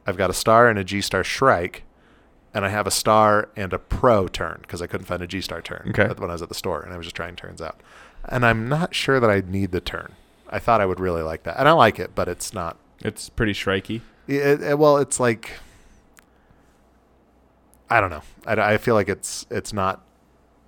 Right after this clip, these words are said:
Speaker 1: it's more understable, which I don't know if that,
Speaker 2: Okay.
Speaker 1: that makes sense, but for me, I don't know. Maybe it's 'cause my Shrikes are a little more broken in.
Speaker 2: Yeah.
Speaker 1: Um,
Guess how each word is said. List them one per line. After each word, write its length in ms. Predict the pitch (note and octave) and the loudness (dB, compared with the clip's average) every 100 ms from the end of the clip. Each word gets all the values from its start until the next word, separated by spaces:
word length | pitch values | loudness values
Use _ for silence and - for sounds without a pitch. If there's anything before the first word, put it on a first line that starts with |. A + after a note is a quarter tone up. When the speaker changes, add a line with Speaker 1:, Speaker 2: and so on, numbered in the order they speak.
| _ _ _ | _ _ _
Speaker 1:
it's 200 | A2 - - | -8 -8 -10
more 420 | G#2+ G2+ A#2+ D3+ | -10 -4 -2 -2
understable, 720 | D#3 E3+ - D#3+ E3 F3+ G3+ - | -4 -6 -8 -6 -4 -4 -8 -12
which 240 | - - - - | -12 -12 -10 -8
I 60 | |
don't 160 | G#2+ A2 | -8 -6
know 80 | G#2 | -4
if 80 | |
that, 80 | A#2 | -4
Speaker 2:
Okay. 80 | G#2 | -4
Speaker 1:
that 140 | G2 A2 | -6 -6
makes 220 | G#2 - | -8 -6
sense, 300 | A2 B2+ - | -6 -6 -8
but 180 | - - | -10 -10
for 100 | F#2+ | -8
me, 280 | A#2+ B2+ | -6 -6
I 120 | A#2+ G#2+ | -4 -4
don't 100 | F2+ | -4
know. 120 | E2 - - | -8 -14 -4
Maybe 80 | B2 | -2
it's 80 | A2 | 0
'cause 140 | G2+ | -4
my 60 | F2+ | -8
Shrikes 300 | - F#2+ - | -6 -6 -4
are 40 | |
a 20 | F#2 | -6
little 120 | F2+ | -6
more 100 | F2 | -4
broken 320 | F2+ F#2 F2 | -4 -4 -6
in. 180 | F#2+ A#2 - | -10 -12 -16
Speaker 2:
Yeah. 240 | G#2+ F2+ G2 - _ - | -12 -10 -12 -16 _ 0
Speaker 1:
Um, 460 | G#2 G2 F#2+ F#2+ | 2 4 0 -4